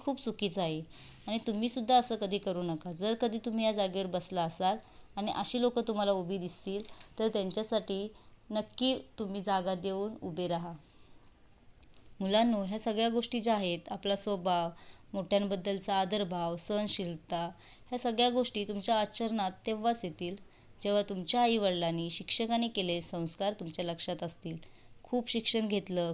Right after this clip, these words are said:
खूप पैसा आला, तरीसुद्धा चांगले संस्कार तुम्ही कधीच विसरू नका, तरच तुम्ही एक चांगले नागरिक आणि प्रगतशील माणूस बनाल.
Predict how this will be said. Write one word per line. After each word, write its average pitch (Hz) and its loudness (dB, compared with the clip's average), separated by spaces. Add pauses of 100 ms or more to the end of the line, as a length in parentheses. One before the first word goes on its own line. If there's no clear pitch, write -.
खूप 240 -4
पैसा 208 2
आला, 160 2 (420)
तरीसुद्धा 202 2
चांगले 185 -2
संस्कार 190 -4
तुम्ही 190 -8
कधीच 214 -2
विसरू 180 -8
नका, 170 -4 (520)
तरच 214 0
तुम्ही 202 0
एक 190 -4
चांगले 185 -2
नागरिक 175 2 (100)
आणि 185 -4
प्रगतशील 185 -4
माणूस 170 -2
बनाल. 160 -2